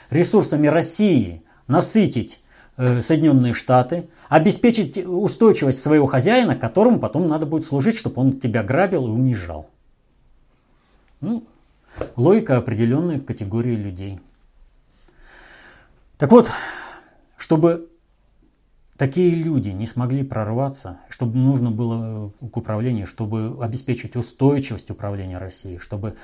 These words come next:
война не пришла на территорию России, чтобы международный терроризм,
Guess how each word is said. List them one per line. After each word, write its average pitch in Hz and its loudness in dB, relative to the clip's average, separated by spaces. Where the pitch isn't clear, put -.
война 135 4
не 139 0
пришла 139 -4
на 123 0
территорию 120 -2
России, 117 -4
чтобы 104 -8
международный 117 2
терроризм, 98 -8